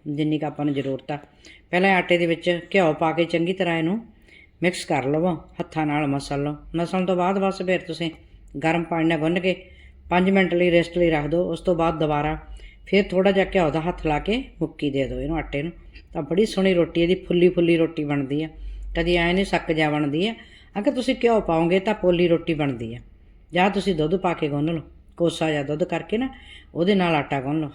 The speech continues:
ਹਲਕਾ ਜਿਹਾ ਨਮਕ ਪਾਉਣਾ ਤਾਂ ਪਾ ਲਓ, ਨਹੀਂ ਪਾਉਣਾ ਤੁਹਾਡੀ ਆਪਣੀ ਇੱਛਾ ਗੀ। ਤਾਂ ਤੁਸੀਂ ਵੀ ਇਹ ਚੀਜ਼ਾਂ ਦਾ ਆਟਾ ਬਣਾ ਕੇ ਤਿਆਰ ਕਰੋ। ਮੈਂ ਤੁਹਾਨੂੰ ਫਿਰ ਬੋਲ ਦਿੰਦੀ ਹਾਂ ਦੁਬਾਰਾ ਕਿ ਕੀ ਕੀ ਚੀਜ਼ਾਂ ਨੇ, ਜਿਵੇਂ ਕਿ ਕਾਲੇ ਛੋਲੇ ਆ,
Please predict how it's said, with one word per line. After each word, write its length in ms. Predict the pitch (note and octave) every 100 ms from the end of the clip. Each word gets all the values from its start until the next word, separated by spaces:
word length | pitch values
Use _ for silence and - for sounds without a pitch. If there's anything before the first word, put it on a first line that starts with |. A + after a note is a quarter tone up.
| F3+
ਹਲਕਾ 300 | G3+ G#3 G#3+
ਜਿਹਾ 120 | G#3+
ਨਮਕ 300 | F3+ E3 -
ਪਾਉਣਾ 300 | F3+ E3 E3
ਤਾਂ 100 | D#3
ਪਾ 180 | C#3 C#3
ਲਓ, 180 | F3+ F#3+
ਨਹੀਂ 200 | E3+ F3
ਪਾਉਣਾ 240 | E3 D3+
ਤੁਹਾਡੀ 320 | C#3+ D3 C3
ਆਪਣੀ 320 | B2+ - C3
ਇੱਛਾ 240 | B2 - A#2+
ਗੀ। 160 | F#2 - _ - - - - -
ਤਾਂ 200 | D#3+ D#3
ਤੁਸੀਂ 260 | E3 D#3 F3
ਵੀ 100 | F3
ਇਹ 60 |
ਚੀਜ਼ਾਂ 320 | F3 E3 D#3+
ਦਾ 100 | D#3
ਆਟਾ 200 | D3 D#3+
ਬਣਾ 200 | D3 D3
ਕੇ 200 | D3 D3+ C#3+ - - - -
ਤਿਆਰ 280 | - E3 D#3+
ਕਰੋ। 380 | D#3+ D#3+ F#3 F#3
ਮੈਂ 160 | E3 D#3
ਤੁਹਾਨੂੰ 280 | D#3 E3 D3
ਫਿਰ 220 | E3 G#3
ਬੋਲ 220 | G3 F#3
ਦਿੰਦੀ 220 | E3+ F3
ਹਾਂ 80 | F3
ਦੁਬਾਰਾ 320 | E3+ E3+ F3 G3+ - - _ _
ਕਿ 240 | - E3 E3
ਕੀ 220 | E3 F#3
ਕੀ 160 | F#3+ F#3
ਚੀਜ਼ਾਂ 380 | F#3 D#3+ F3+
ਨੇ, 160 | G#3+ D#4 - - - -
ਜਿਵੇਂ 260 | E3+ F3 F3
ਕਿ 140 | F3
ਕਾਲੇ 340 | E3+ E3 D#3 D3+
ਛੋਲੇ 480 | - D#3+ E3+ E3+
ਆ, 100 | E3+